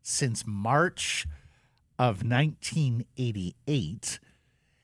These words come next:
And it continued to tra-, and there's all sorts of other crazy stats, uh, about this game that we'll get into,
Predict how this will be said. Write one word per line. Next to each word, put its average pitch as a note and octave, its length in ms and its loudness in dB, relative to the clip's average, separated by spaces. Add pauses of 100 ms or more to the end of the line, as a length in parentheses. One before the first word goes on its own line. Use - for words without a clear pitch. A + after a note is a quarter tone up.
(460)
And F3 680 0 (600)
it E3 200 -2
continued A3 680 -2
to G#3 100 2
tra-, F#3+ 160 0
and E3+ 220 4
there's F3 160 4
all A#3 140 6
sorts E3+ 320 2
of B2+ 100 2
other C3 280 4
crazy A#2+ 460 0
stats, - 600 0 (640)
uh, F#2+ 300 0
about A2+ 360 -2
this A2 220 -2
game G#2+ 220 0
that G2+ 140 -2
we'll G#2+ 100 -2
get G2+ 200 -2
into, G2 420 -2